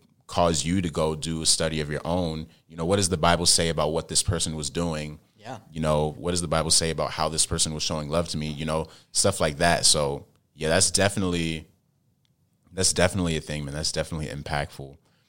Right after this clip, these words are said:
Speaker 1: But, you know, I know we're getting close to the, close to the time here, man. But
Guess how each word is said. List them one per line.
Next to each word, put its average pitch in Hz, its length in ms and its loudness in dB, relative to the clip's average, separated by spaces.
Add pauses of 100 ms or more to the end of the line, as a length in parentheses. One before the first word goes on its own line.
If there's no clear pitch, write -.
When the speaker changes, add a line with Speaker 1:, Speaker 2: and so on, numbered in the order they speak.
(300)
Speaker 1:
But, 85 320 0 (300)
you 82 60 -6
know, 82 60 2
I 82 60 4
know 90 160 6
we're 90 120 6
getting 82 340 2
close - 400 4
to 85 60 -2
the, 80 380 2 (260)
close 92 200 0
to - 80 -4
the 87 40 0
time 95 320 2
here, 87 200 2
man. 82 340 4
But 78 380 2